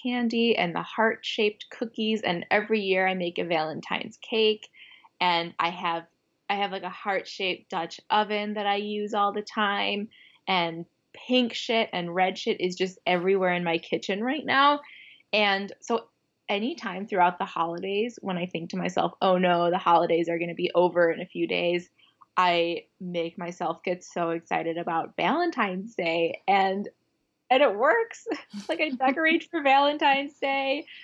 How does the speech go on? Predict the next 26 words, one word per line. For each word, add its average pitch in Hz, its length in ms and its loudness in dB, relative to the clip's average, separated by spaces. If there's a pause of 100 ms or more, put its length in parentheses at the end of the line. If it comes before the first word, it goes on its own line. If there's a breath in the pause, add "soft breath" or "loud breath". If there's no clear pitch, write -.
(140 loud breath)
I 254 140 4
buy 214 480 -2
all 202 220 2
of 226 100 -8
the 247 80 -2
paper 214 420 -6
goods 208 300 -6
from 226 180 -2
Target, 190 760 2 (300 loud breath)
and 190 500 4 (120)
it's, 196 420 -2 (640)
I 208 100 4
don't 208 100 4
know, 190 140 2
it, 196 260 -2 (120)
it, 196 320 -6
it 196 180 -2
might 190 240 0
seem 190 160 -10
a 185 60 -8
little 180 200 -4
bit 185 220 -6
silly, 175 420 -4
but, 165 320 -6 (280 soft breath)
but 220 120 0
that's 247 280 2